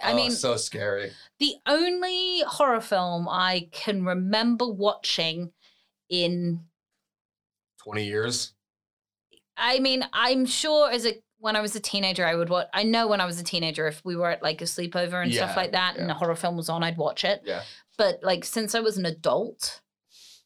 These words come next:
Speaker 1: the only horror film I've willingly watched myself was The Orphan.
Speaker 2: Okay.
Speaker 1: With Isabel.
Speaker 2: Yeah, yeah,
Speaker 1: Because
Speaker 2: yeah.
Speaker 1: the lead little girl in it was, or is, a very good friend of mine.
Speaker 2: Mm.
Speaker 1: And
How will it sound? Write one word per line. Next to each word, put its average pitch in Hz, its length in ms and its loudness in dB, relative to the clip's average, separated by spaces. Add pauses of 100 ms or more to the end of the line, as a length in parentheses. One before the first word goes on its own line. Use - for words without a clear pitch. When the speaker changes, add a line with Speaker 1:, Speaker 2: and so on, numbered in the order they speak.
(140)
Speaker 1:
the 202 180 2
only 214 200 2
horror 196 240 2
film 185 260 0
I've 170 160 0
willingly 190 580 2
watched 160 320 -2
myself 139 400 -2
was 143 140 -4
The 117 120 -4
Orphan. 80 400 -8 (1080)
Speaker 2:
Okay. 120 340 2 (140)
Speaker 1:
With 151 120 -2
Isabel. 127 540 -4
Speaker 2:
Yeah, 107 100 -4
yeah, 98 60 -2
Speaker 1:
Because 170 180 0
Speaker 2:
yeah. 92 140 -4 (200)
Speaker 1:
the 156 260 -2 (200)
lead 214 440 -2
little 196 280 2
girl 180 280 2
in 147 120 2
it 135 300 -4
was, 147 500 0
or 147 140 2
is, 170 320 0
a 160 100 0
very 165 220 0
good 156 100 -6
friend - 180 0
of 185 80 -6
mine. 147 360 -2
Speaker 2:
Mm. 110 200 -4 (160)
Speaker 1:
And 156 560 0